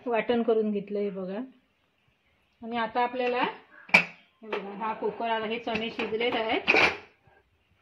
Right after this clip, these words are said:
हे पाणी बघा, हे बघा, हे पाणी आहे ना, हे असं यायला पाहिजे पाणी, म्हणून सांगते की चार शिट्या काढून घ्यायच्या अशा. ते काय चणे काय शिजत नाही किंवा फुट-, म्हणजे शिजतात,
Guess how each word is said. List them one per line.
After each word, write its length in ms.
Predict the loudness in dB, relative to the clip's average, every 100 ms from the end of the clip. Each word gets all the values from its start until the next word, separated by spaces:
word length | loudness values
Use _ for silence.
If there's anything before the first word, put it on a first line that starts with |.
| -12
हे 80 | -6
पाणी 300 | -4 -4 -4
बघा, 300 | -4 -4 -10 -14 -16 -14 -14 -18 -20 -20 -20 -20 -8 -8 -8 -8
हे 60 |
बघा, 220 | -6 -6 -6
हे 120 | -2
पाणी 300 | 0 0 -2
आहे 120 | -4
ना, 80 | -4
हे 120 | -4
असं 220 | -2 -2
यायला 300 | 0 2 2
पाहिजे 220 | 0 0
पाणी, 280 | 0 -2 -4
म्हणून 260 | -6 -6 -4
सांगते 360 | -4 -4 -4 -4 -6 -18 -18 -10
की 80 |
चार 220 | -2 0 0
शिट्या 260 | -4 -2 -2 -2 -8 -20 -10 -4
काढून 300 | -2 0 0
घ्यायच्या 320 | 0 0 -4
अशा. 280 | -4 -8 -8 -10 -8
ते 60 |
काय 120 | -6 -2
चणे 260 | -2 -2
काय 140 | -4 -4
शिजत 320 | -2 -2 -2
नाही 140 | -2 -4
किंवा 180 | -2 -2
फुट-, 240 | -2 -2
म्हणजे 300 | -4 -4 -6
शिजतात, 460 | -8 -8 -4 -2